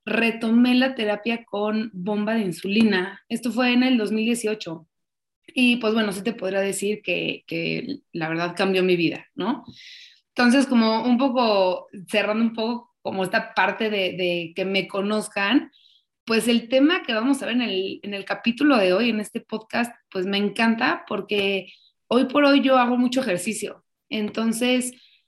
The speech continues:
eh, sí creo que es un reto gigante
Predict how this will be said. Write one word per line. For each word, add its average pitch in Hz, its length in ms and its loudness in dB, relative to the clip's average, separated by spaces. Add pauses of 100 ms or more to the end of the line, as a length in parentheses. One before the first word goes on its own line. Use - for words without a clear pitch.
(200)
eh, 220 520 0
sí 269 300 0
creo 277 320 2
que 277 120 -2
es 254 120 -2
un 262 140 0
reto 262 720 -2
gigante 247 880 0